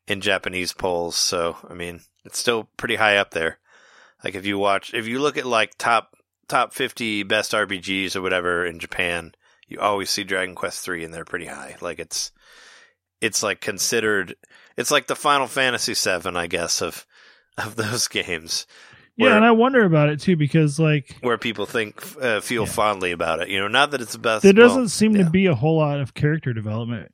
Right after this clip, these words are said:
Speaker 2: In fact, it's less than either of the first two because all the characters are kinda generic. They're just their jobs.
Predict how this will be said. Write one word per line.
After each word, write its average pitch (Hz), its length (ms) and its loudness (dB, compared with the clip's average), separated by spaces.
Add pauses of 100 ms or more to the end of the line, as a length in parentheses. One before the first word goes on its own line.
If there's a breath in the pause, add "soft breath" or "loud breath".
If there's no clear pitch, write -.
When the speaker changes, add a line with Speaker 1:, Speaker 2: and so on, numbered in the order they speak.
Speaker 2:
In 139 200 -4
fact, 180 340 0
it's 143 180 -6
less 135 320 -2
than 127 640 -6
either 131 340 0
of 117 80 -2
the 113 80 -6
first - 460 -10
two - 360 -12
because 98 800 -10 (800)
all 127 160 -2
the 127 80 0
characters 120 420 -2
are 101 40 -10
kinda 107 220 -4
generic. 98 520 -8
They're 98 120 -10
just 92 220 -12 (120)
their 92 240 -10
jobs. 92 880 -16